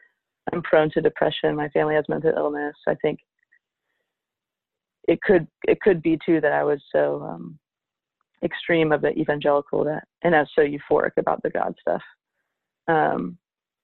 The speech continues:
because it was helping me not realize that who I actually was,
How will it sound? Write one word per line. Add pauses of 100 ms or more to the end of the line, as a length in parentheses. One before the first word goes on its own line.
(400)
because
it
was (380)
helping
me (320)
not (260)
realize (280)
that (880)
who
I
actually
was,